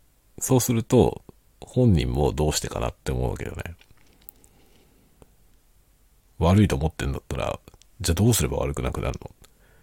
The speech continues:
てね。そのために、じゃあ、例えば自分のスキルが足りない。どんなスキルが足りないと思う？って、そうやってほぐしていくと、自分で大体結論が出るんですよね。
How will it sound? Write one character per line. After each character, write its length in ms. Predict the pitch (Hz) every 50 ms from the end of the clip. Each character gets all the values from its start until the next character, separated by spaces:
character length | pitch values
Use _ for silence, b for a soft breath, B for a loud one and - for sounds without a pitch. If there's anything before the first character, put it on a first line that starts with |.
| b b b b b b b b b b b b _ _ _ _ _ _ _ _ _ _ _ _ _ - - _
て 140 | - 95 - 95
ね。 160 | 92 110 120 - _ _ _ _ _ _ _ _ _ _ _ _ _ _ _ _ _ _ _ _ - 87
そ 180 | 90 - - 120
の 60 | 120
た 120 | - 131
め 100 | 127 101
に、 60 | 78
じ 80 | 73 80
ゃ 40 | 78
あ、 60 | 71
例 100 | - 76 - 90 87
え 20 |
ば 80 | 69 67
自 140 | 65 73 69
分 120 | 71 71
の 60 | 69
ス 140 | 67 - -
キ 120 | - 78
ル 80 | 69 -
が 80 | - -
足 140 | - -
り 80 | - -
な 140 | - - -
い。 100 | - - - _ _ _ _ - _ _ _ _ _ _ _ _ -
ど 160 | 82 78 98 117
ん 40 |
な 100 | 113 -
ス 80 | - -
キ 100 | - 64
ル 60 | 53
が 80 | 53 -
足 100 | - 62
り 80 | 62 62
な 100 | - -
い 60 | -
と 80 | - 65
思 160 | 65 65 71
う？ 40 | 90
っ 20 | - _ _ _ _ _ _ _ _ _ _ _ _ _ _
て、 80 | - -
そ 100 | - 98
う 20 |
や 20 | 92
っ 20 |
て 80 | - 90
ほ 160 | 95 92 95
ぐ 80 | 110
し 100 | 110 -
て 100 | - -
い 60 | 65 -
く 120 | - -
と、 340 | - 73 73 64 - - _ _ - - _ _
自 180 | - 87 90 95
分 180 | 117 127 123 123
で 100 | 123 107
大 200 | 92 98 110 110
体 160 | - 107 95
結 260 | - - 92 - 101
論 120 | 113 110
が 80 | 101 90
出 100 | 101 107
る 60 | 98
ん 40 | 73
で 120 | - -
す 80 | - -
よ 80 | - 52
ね。 180 | - - -